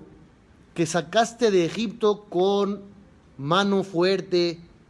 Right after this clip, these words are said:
con gran fuerza y brazo extendido". ¿Eso qué tiene que ver? Dios, "Lo sacaste con mucha fuerza y con mano fuerte,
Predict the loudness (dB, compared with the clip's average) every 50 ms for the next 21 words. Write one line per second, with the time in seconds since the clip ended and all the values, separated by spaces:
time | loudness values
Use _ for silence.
0 | _ -20 -20 -20 -20 -20 -20 _ -20 -12 -8 -6 -2 0 2 2 2 0 0 0
1 | 2 2 2 2 0 -2 -4 -4 -4 -8 -18 -20 _ _ _ -20 -20 -20 -20 -20
2 | _ _ -20 -18 -10 -6 -2 2 2 2 2 0 -2 -2 -2 -4 -6 -14 -10 -8
3 | -6 -4 -2 -2 0 2 2 2 2 2 0 -4 -10 -18 -20 -20 -20 -20 -20 -20
4 | -20 -20 _ -20 _ -20 -20 _ _ -20 -20 -20 -20 -20 -20 -20 -20 -20 -20 -20
5 | -20 -20 -20 -12 -12 -10 -8 -8 -8 -8 -6 -4 -4 -4 -2 -2 -2 0 0 -2
6 | -6 -10 -20 -20 -20 -20 -20 -20 -20 -20 -20 -20 -20 -20 -20 -20 -20 -20 -20 -20
7 | -20 -20 -20 -20 -20 -20 -20 -20 -20 -20 -20 -20 _ _ -20 -20 -8 0 4 6
8 | 6 6 6 4 -2 -8 -2 -2 0 0 0 0 0 -2 0 0 -4 -2 0 0
9 | 0 2 0 0 2 2 2 2 2 -2 -8 -16 -18 -20 -20 -20 -20 -20 -20 -20
10 | -20 -20 -20 -20 -20 -20 -20 -20 -20 -20 -20 -20 -20 _ -20 -20 -12 -6 -4 2
11 | 2 4 2 2 0 -2 -2 -2 -2 -2 -6 -12